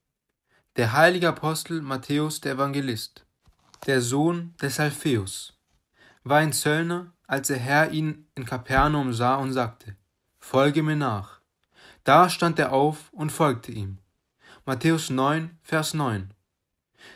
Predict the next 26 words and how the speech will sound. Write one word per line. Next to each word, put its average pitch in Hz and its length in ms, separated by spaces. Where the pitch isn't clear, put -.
Danach 170 400
empfing 185 340
Matthäus 170 540
den 156 100
Herrn 147 300
in 147 100
seinem 139 300
Haus 147 420
und 143 160
gab 165 400
ihm 175 320
so 156 360
die 170 100
Gelegenheit, 156 840
einige 175 480
große 165 440
Wahrheiten 147 540
über 139 160
sein 131 220
Kommen 139 320
zur 139 180
Erde 135 320
zum 143 160
Ausdruck 120 460
zu 113 120
bringen. 104 400